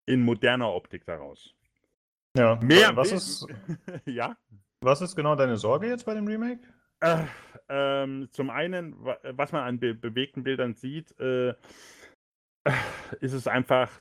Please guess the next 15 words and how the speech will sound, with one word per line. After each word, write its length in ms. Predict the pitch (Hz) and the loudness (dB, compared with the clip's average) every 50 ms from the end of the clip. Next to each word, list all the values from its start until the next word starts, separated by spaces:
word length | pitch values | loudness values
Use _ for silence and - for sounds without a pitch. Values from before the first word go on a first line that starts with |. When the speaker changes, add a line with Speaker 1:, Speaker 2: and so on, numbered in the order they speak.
| _ | _
Speaker 1:
dass 400 | - 120 113 - - - - 110 | -2 -2 -2 -4 -8 -20 -20 -16
re-, 260 | 104 95 92 92 98 - | -12 -8 -6 -6 -6 -4
also 200 | 117 117 104 101 | -4 -4 -4 -4
zumindest 420 | - - 123 156 190 196 160 - - | -4 0 0 2 2 2 0 0 -2
was 120 | 139 123 | -2 -2
man 160 | 139 127 113 110 | -2 -2 -4 -2
in 100 | 107 101 | -2 -2
den 140 | 101 95 | -2 0
Bildern, 340 | - 117 123 120 110 92 95 - | 2 2 4 4 2 0 -2 -6
in 140 | 95 104 | -10 -10
den 220 | 98 92 90 87 87 | -8 -8 -8 -10 -10
Videos 360 | 113 131 - - 101 92 - | -10 -10 -6 -4 -6 -6 -6
sieht, 260 | - 117 139 143 - | -8 -10 -10 -10 -12
ist, 340 | - 117 113 - - - - | -12 -12 -12 -12 -14 -20 -20
äh, 320 | - - - 50 50 - | -20 -18 -18 -18 -16 -18